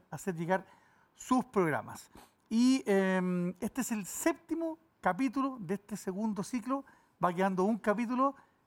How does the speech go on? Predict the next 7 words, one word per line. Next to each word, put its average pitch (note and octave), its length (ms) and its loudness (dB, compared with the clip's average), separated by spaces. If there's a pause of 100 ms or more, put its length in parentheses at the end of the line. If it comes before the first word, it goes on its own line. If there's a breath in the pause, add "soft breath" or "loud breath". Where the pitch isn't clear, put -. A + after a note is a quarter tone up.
Ya E3+ 760 2
el D3 160 -8
tiempo F#3+ 580 0
se F#3+ 140 2
ha F#3+ 60 4
pasado F#3 360 0
rápidamente A3+ 920 0